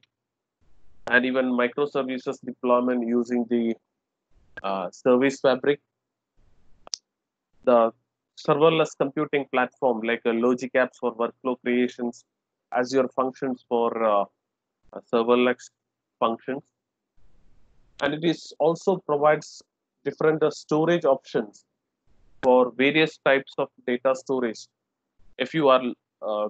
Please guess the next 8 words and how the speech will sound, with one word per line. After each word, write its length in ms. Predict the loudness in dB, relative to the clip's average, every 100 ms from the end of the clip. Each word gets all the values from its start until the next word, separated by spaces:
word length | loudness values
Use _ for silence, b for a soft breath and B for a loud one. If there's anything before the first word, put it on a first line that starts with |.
| -2
going 200 | -4 -4
to 80 | -8
store 420 | -6 -4 -2 -4 -10 _ _ _ _ _ _ _ -4
unstructured 760 | -4 -6 -10 -6 -2 -2 -2
data 380 | -4 -2 -2 -2 -4 _ _ _ _ _ -20 -16 -4
like, 240 | -2 -2 -2
uh, 220 | -2 -2 -6 _ _ _ _ -4
images, 800 | 2 2 2 0 -2 -4 -12